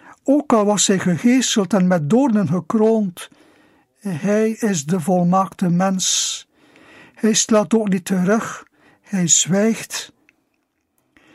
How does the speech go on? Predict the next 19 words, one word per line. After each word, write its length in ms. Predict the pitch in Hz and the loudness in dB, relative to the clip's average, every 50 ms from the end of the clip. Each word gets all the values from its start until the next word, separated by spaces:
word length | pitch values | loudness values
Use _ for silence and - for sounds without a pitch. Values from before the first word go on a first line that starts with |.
| _ _ _ _ _ | _ _ _ _ _
En 240 | _ - 202 175 | _ -2 -2 0
dan 200 | 156 208 208 180 | 2 2 2 2
heeft 160 | 185 196 180 - | 0 0 -2 -2
Pilatus 540 | - 202 185 196 202 208 - 208 175 - | 0 0 2 2 0 0 0 -2 -2 0
hem 180 | - 214 208 208 | 0 0 -2 0
overgeleverd 1000 | - 240 233 226 - 254 226 202 226 208 202 196 196 196 - - 190 185 - - | 0 0 0 0 0 -4 -2 0 0 0 2 0 0 -2 -2 -4 -6 -6 -6 -6
om 140 | 226 214 180 | -4 -2 0
hem 160 | 170 190 185 | 0 -2 -2
te 120 | - 214 180 | -2 0 0
laten 320 | 185 185 180 - 185 175 | 0 0 0 -2 -6 -6
kruisigen. 800 | - - 196 190 190 185 - - 214 - 185 180 170 165 143 - _ _ _ _ _ _ _ _ - - - - - | -4 -4 -2 -2 0 -2 -2 -4 -4 -4 -4 -4 -4 -4 -8 -10 _ _ _ _ _ _ _ _ -20 -20 -20 -20 -20
Als 320 | _ - 240 208 202 - - | _ -4 -4 -2 -2 -2 -2
wij 160 | 196 180 156 | -2 -2 0
dat 240 | 147 247 269 - - | 0 0 -2 2 0
mysterie 720 | 240 220 - - - - - - 240 247 262 240 233 - | 0 0 2 -2 -4 -4 -2 -2 0 0 2 -2 -2 0
overwegen 680 | 240 220 180 - 190 190 175 180 214 233 240 - 247 226 | -2 -2 -2 0 -2 -2 0 2 2 2 2 0 0 -2
in 100 | 208 190 | 0 0
ons 200 | 185 180 - - | 0 0 0 0
rozenkransgebed, 1300 | 170 185 220 226 - 247 - - 208 190 185 - - - 202 185 151 180 190 180 180 - - - - | 0 0 0 0 -2 -4 -2 0 0 0 0 -2 -4 -2 -2 -2 0 0 0 0 -2 -6 -12 -12 -14